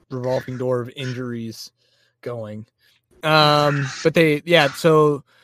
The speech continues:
the last four weeks are San Fran, Seattle, Carolina, and Philly. <clears throat> So it's they, when they get in the middle there, and so that's actually, actually, let me, let me back that up one week and go, this, this,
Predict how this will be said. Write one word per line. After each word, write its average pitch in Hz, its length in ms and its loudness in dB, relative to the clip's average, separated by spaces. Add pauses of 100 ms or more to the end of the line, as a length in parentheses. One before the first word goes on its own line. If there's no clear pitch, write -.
(400)
the 143 100 0
last 170 220 0
four 180 300 4
weeks 143 500 -2
are 123 500 -6 (140)
San 170 340 0
Fran, 185 400 2
Seattle, 151 600 2
Carolina, 139 720 0
and 123 160 -4
Philly. 107 500 -6 (340)
<clears throat> - 480 0 (760)
So 160 360 6
it's 160 300 -4 (140)
they, 165 140 0
when 175 160 4
they 175 100 6
get 214 100 4
in 240 60 2
the 220 80 6
middle 196 300 10
there, 151 180 4
and 156 240 2
so 170 140 4
that's 190 240 4
actually, 165 580 2 (540)
actually, 175 300 2
let 165 120 2
me, 160 140 0
let 160 120 0
me 156 80 2
back 156 280 2
that 151 140 2
up 151 160 0
one 143 280 -2
week 196 420 -2
and 156 140 -2
go, 143 380 2
this, 147 300 -4
this, 151 300 -8